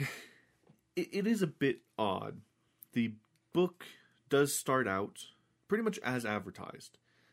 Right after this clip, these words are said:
Them fighting the Haxion Brood, that's their routine mission. And you're following Cal as he's kind of beginning infiltration. Then it does something that I didn't expect. It switches to Merrin's perspective, which was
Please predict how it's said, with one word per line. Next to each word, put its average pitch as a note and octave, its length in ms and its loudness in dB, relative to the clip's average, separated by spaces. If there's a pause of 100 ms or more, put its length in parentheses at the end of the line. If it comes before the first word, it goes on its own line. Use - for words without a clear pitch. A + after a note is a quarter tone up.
Them A#2+ 440 0 (140)
fighting A#2+ 480 2 (240)
the A#2 80 -2
Haxion A#2 400 -2
Brood, G#2+ 280 -2
that's G#2 240 -2
their A2 240 -2 (160)
routine G#2+ 500 -6
mission. F#2+ 440 -10 (520)
And G#2+ 720 -2 (180)
you're A#2 180 0
following A#2+ 440 -2
Cal G2+ 560 -4 (400)
as G2 180 -6
he's G2+ 240 -6
kind G2+ 280 -4
of G2 200 -12
beginning G#2 320 -4
infiltration. G2+ 760 -8 (300)
Then - 160 -2
it F#3 80 -8
does F3 120 -4
something D#3+ 220 -6
that D3 80 -4
I C#3 40 -4
didn't C#3 240 -8
expect. A2 400 -10
It G#2 100 -14
switches D3+ 440 -6
to - 140 -8
Merrin's A#2+ 540 -6
perspective, - 680 -12 (120)
which - 260 -12
was G2+ 380 -10